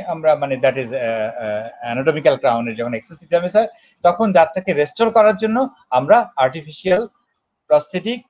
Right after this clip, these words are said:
আহ, একটা crown, আহ, ইয়া, place করি ওখানে। তো সেইটার জন্য দাঁতটাকে চি-, কেটে ছোট করা হয়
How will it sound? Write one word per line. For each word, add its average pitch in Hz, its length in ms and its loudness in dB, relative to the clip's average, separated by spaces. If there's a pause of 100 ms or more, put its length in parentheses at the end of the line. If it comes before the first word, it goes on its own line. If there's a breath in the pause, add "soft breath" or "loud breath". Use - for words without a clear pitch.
(460)
আহ, 127 540 4
একটা 113 220 -10
crown, 139 380 2
আহ, - 760 -20 (120)
ইয়া, 123 160 0
place 143 280 -4
করি 110 220 -6
ওখানে। 92 280 -12 (580)
তো 202 200 4
সেইটার 202 380 -2
জন্য 214 460 2
দাঁতটাকে 160 360 2
চি-, - 240 -20
কেটে 170 200 -6
ছোট 156 200 -8
করা 147 260 2
হয় 131 220 2